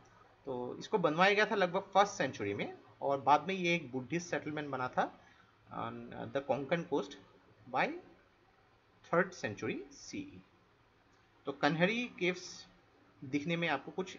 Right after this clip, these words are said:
इस तरीके से दिखेगी। कितना बड़ा विशाल cave है देख सकते हैं आप। करला caves जो है ये एक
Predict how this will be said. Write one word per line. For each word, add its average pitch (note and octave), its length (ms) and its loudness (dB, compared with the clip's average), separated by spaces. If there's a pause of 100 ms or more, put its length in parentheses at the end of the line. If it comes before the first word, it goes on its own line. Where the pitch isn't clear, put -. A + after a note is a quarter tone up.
इस - 160 -8
तरीके A#2 240 -2
से F#2 100 -12
दिखेगी। - 400 -18 (1200)
कितना G3 320 2
बड़ा D3+ 220 8
विशाल C#3+ 440 4
cave A#2+ 280 -4
है D#3+ 80 0
देख A#2 200 -6
सकते - 280 -12
हैं - 60 -14
आप। - 100 -16 (3250)
करला G#3 340 12
caves G#3 300 2
जो E3 180 -4
है D#3+ 200 -6 (380)
ये C3 400 -4 (200)
एक C3+ 100 -4